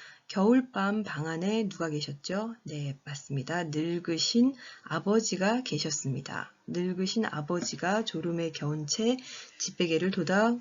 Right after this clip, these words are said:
누우시-, 고이시고 있었죠. 자, 늙으신 아버지, 여러분들 학습지에 괄호로 표시되어 있는, 빈칸으로 표시되어 있는 부분입니다. 빈칸 괄호에 늙으신 아버지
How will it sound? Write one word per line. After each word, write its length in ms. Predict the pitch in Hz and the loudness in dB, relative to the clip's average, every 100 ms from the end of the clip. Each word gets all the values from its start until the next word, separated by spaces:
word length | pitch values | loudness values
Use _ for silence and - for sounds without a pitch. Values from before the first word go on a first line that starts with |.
| - | -4
누우시-, 720 | 170 160 165 - 160 156 143 - _ - - | -6 -4 -4 -4 -2 -2 -4 -8 _ -20 -6
고이시고 600 | - 175 185 - 180 208 | 2 4 6 4 2 2
있었죠. 720 | 147 - 143 - 139 170 214 - - - | 2 0 -2 0 0 2 0 -4 -14 -8
자, 140 | - | -2
늙으신 600 | 175 208 233 262 254 269 | 6 8 10 8 8 6
아버지, 500 | 196 165 170 165 156 | 6 4 2 4 4
여러분들 380 | 160 190 196 202 | 6 6 6 6
학습지에 580 | 240 240 247 - 185 208 | 4 2 0 2 4 4
괄호로 720 | 208 - 151 180 180 202 233 | 2 0 2 4 4 4 4
표시되어 680 | - 220 214 202 196 180 175 | 4 4 4 2 2 2 2
있는, 400 | 165 160 165 147 | 0 0 0 0
빈칸으로 720 | 165 180 185 208 196 175 202 | 0 0 2 2 2 4 0
표시되어 420 | - 202 170 175 165 | 0 -6 0 2 2
있는 260 | 165 180 | 0 -2
부분입니다. 720 | 160 147 151 147 131 117 113 - - - - - | -2 -2 0 2 2 0 -4 -6 -16 -16 -18 -2
빈칸 600 | 175 175 180 220 214 220 | 0 0 0 2 4 4
괄호에 540 | 190 143 147 156 190 180 | 2 2 4 4 4 4
늙으신 560 | 170 185 202 202 220 208 | 4 4 4 6 4 2
아버지 680 | 151 147 156 147 196 247 | -2 0 0 2 4 4